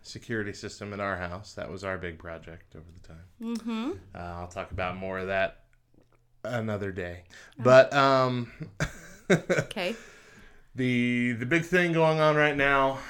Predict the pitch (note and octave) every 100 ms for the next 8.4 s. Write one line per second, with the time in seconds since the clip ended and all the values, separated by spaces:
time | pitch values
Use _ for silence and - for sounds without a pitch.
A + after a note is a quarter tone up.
0 | - - - - - - A#2+ A#2 G2+ B2+
1 | B2 A#2+ A#2+ A#2 A2 A2 A2 A2 A2 G#2+
2 | G2+ G2 G#2+ G#2+ - - - G#2+ G2 G2+
3 | F#2 G#2 G2+ G2 F#2+ F#2 - G#2 G2+ G2
4 | F#2+ F2+ A2+ A2 G#2+ G#2+ G#2 A2 F#2 F#2+
5 | G#2 A#2 C#3 D3 - _ _ _ _ _
6 | _ _ _ _ _ _ _ _ - F2+
7 | F2 E2 F#2+ F2+ F2 E2+ - - _ _
8 | F#2 - -